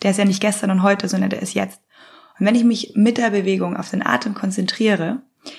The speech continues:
dann mache ich nicht währenddessen noch meine Einkäufe im Kopf. Und das ist auch, was Yoga dir beibringen möchte, dass wir mehr im Jetzt sind, weil das ist der Ort, wo wir tätig sein können. Im Gestern mache ich, meistens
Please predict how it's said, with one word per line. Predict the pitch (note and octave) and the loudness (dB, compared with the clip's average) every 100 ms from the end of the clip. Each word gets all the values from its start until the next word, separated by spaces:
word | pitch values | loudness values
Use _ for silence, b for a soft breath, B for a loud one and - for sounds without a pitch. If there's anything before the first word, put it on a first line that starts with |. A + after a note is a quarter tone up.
| B B - | B B -2
dann | F#3 F#3+ - - | 0 2 0 0
mache | G#3 G#3 | 2 2
ich | G3 | 2
nicht | G3 G3 | 2 2
währenddessen | G3 F#3+ G3 G3 | 2 2 2 2
noch | F#3 | 2
meine | F3+ F3 | 2 0
Einkäufe | - F#3 E3+ E3+ | 0 0 0 -2
im | E3+ E3 | -2 -2
Kopf. | F#3 - _ _ | -4 -6 _ _
Und | - F#3+ | -4 -2
das | G#3+ | 0
ist | B3 A#3+ | -2 -2
auch, | F3+ | -2
was | F#3 F#3 | -2 0
Yoga | G3 G3+ F#3+ F#3 - _ - | 0 2 0 -2 -8 _ -4
dir | F#3+ | 0
beibringen | F#3+ G#3 G3+ F#3+ | 2 2 2 0
möchte, | F#3 - - B3+ - | 0 -2 -4 -4 -8
dass | - - | -10 -2
wir | F#3+ | 2
mehr | G3 F#3+ | 2 2
im | |
Jetzt | F3+ F#3+ - - | 0 -2 -4 -4
sind, | F#3 | -2
weil | F3+ | -2
das | F3+ A3 | -2 -2
ist | C4 | 0
der | G#3+ - | 0 2
Ort, | G3+ G3 | 2 0
wo | F3+ | -6
wir | E3+ | -4
tätig | - G#3 F#3+ | -4 -2 -2
sein | - F3+ | -2 -2
können. | - F#3+ F#3+ B B B B B B | -2 -6 -6 B B B B B B
Im | - F#3+ | -2 2
Gestern | G#3+ A#3+ - A#3 A3 | 2 2 0 4 4
mache | G#3 G#3+ G#3 | 2 -2 -4
ich, | F#3+ - - _ _ | -6 -8 -14 _ _
meistens | F#3+ G3 G3 G3 | -2 -2 0 -4